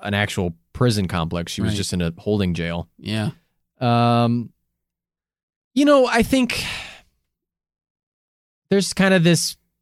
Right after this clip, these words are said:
Speaker 1: thing where it's like, oh, this super convenient, very rare mental illness that she just so happens to have that solves everything up in a nice, neat little bow.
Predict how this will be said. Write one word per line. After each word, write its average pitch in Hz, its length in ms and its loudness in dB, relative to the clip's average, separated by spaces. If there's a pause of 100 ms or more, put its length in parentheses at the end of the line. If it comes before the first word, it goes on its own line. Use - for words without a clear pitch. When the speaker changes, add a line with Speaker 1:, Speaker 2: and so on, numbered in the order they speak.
(120)
Speaker 1:
thing 170 260 4
where 151 120 6
it's - 160 -2
like, 131 220 2
oh, 151 340 6
this 123 380 0 (680)
super - 460 -2
convenient, 220 800 4
very 254 480 6
rare 220 440 6
mental 185 520 6
illness 147 480 4
that 104 180 0
she 107 200 -2
just 190 460 0
so 285 360 2
happens 240 560 -2
to 233 100 2
have 110 680 4
that 95 260 0
solves 104 540 2
everything 240 480 2
up - 220 -2
in 110 100 0
a 98 80 0
nice, 180 340 0
neat 196 260 0 (140)
little 170 300 2
bow. 87 340 0